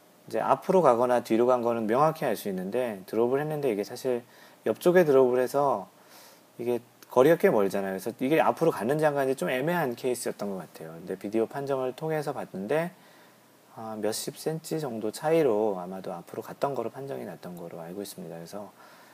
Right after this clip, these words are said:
그 스코어 카드를 이제 오 기로 제출한, 잘못 기록한 걸로 제출한 걸로 처리가 되면서 이제 우승을 첫 번째, 굉장히 오랜만에 우승 한동안 못했었거든요. 물론 그 이후에 우승은 한 번 했는데 그 전에 이제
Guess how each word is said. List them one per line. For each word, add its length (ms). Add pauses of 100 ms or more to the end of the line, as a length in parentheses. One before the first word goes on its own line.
(320)
그 480
스코어 640
카드를 640
이제 100
오 220
기로 260
제출한, 540 (180)
잘못 320
기록한 380
걸로 160
제출한 420
걸로 220
처리가 340
되면서 680 (580)
이제 240
우승을 720
첫 180
번째, 560 (120)
굉장히 240
오랜만에 540 (520)
우승 200
한동안 300
못했었거든요. 920
물론 220
그 140
이후에 240
우승은 380
한 120
번 140
했는데 480 (640)
그 360
전에 380
이제 200